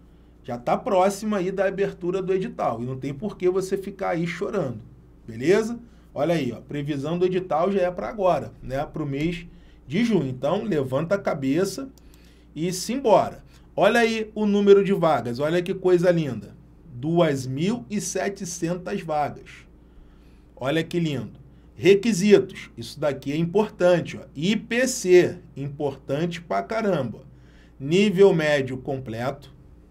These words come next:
C N H entre as categorias Bravo e Eco. Idade mínima, dezessete anos.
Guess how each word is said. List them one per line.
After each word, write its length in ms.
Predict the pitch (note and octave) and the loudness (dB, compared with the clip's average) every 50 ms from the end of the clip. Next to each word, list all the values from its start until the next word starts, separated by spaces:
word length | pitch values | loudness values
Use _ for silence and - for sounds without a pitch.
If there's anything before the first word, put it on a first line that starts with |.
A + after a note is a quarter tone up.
| - - - - - - - - - - - - - - - - - - - - - - - - - - - - - - - - - - | -20 -20 -20 -20 -20 -20 -20 -20 -20 -20 -20 -20 -20 -20 -20 -20 -20 -20 -20 -20 -20 -20 -20 -20 -20 -20 -20 -20 -20 -20 -20 -20 -20 -20
C 600 | - - - - - G3 G3 G3 G3 G#3 A3 A3+ A3+ | -18 -14 -12 4 8 10 10 10 10 8 4 2 2
N 100 | A3+ A3 | 2 2
H 500 | G#3+ G#3 F3 E3 E3+ E3 D#3 B2+ - - - | 0 0 2 2 2 2 2 0 -2 -6 -6
entre 320 | D#3+ E3+ F3+ F3 E3+ F3 | -4 -2 -2 -2 -2 -2
as 160 | F3 E3+ E3+ | -2 -2 -4
categorias 1000 | - - E3 E3 D#3+ - E3+ E3+ E3+ D#3+ E3 D#3+ D3+ D#3 D3 C3+ A#2+ A2 - - | -4 -2 -2 -2 -2 -4 -6 -4 -2 -2 -2 -2 -2 -2 -2 -2 -4 -4 -6 -10
Bravo 600 | A2 A#2 B2 C#3+ D#3 E3 E3 D3 C3 A2+ A2 A2 - - | -10 -8 -2 0 0 2 2 2 0 0 -6 -14 -18 -14
e 160 | - D3 D3+ C#3 | -10 -6 -4 0
Eco. 440 | C3 C3 C#3+ D#3 - - - - - - - - - - - - - - - - - - - - - - - - - - - - - - - - - | 0 0 0 0 -4 -10 -20 -20 -20 -20 -20 -20 -20 -20 -20 -20 -20 -20 -20 -20 -20 -20 -20 -20 -20 -20 -20 -20 -20 -20 -20 -20 -20 -20 -20 -16 -6
Idade 520 | - G3 G3+ F3 G#3+ G#3+ A3 A3 G3+ G#3+ G#3+ | -2 -2 0 4 6 6 6 6 4 0 0
mínima, 500 | G3+ G3 G3 F#3 E3+ C#3+ C3 B2 A#2 - - - - - | 2 2 4 2 2 0 -2 -6 -6 -8 -14 -20 -20 -14
dezessete 800 | - C3 D#3 D#3+ D#3 F3 F3 E3+ E3+ - F3 F3 F3 E3+ - F3+ | -6 -4 -4 0 0 0 0 0 0 2 4 4 4 2 0 0
anos. 560 | E3+ E3 E3+ F3+ G3 A#3+ A#3+ - - - - | 0 4 4 2 2 2 -4 -8 -12 -14 -16